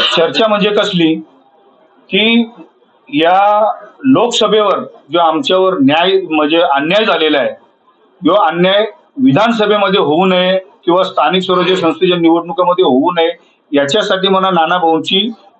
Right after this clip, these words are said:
भेट घ्यायची होती. आणि आमचे आदरणीय प्रदेश अध्यक्ष नानाभाऊ पटोले हे विदर्भामध्ये त्यांच्या ज्या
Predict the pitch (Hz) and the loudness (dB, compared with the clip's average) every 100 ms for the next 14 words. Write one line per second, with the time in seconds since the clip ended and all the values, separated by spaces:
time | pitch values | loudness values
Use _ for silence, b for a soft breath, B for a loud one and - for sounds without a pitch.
0 | - 135 214 208 165 156 185 156 147 160 | -8 -4 0 0 0 0 0 0 0 -2
1 | 160 - 160 147 147 175 156 151 165 170 | -2 0 2 2 0 0 0 0 0 0
2 | 170 175 190 185 b - - 147 165 170 | 0 0 0 -4 b -10 -2 0 0 0
3 | 160 151 170 175 160 147 160 156 160 190 | -2 -2 -2 0 0 0 2 0 0 -2
4 | 175 165 170 180 B B _ 165 151 147 | 0 0 0 -2 B B _ 0 2 4
5 | 165 185 185 180 170 175 175 156 175 165 | 2 2 0 0 0 0 0 0 -2 0
6 | 165 | 2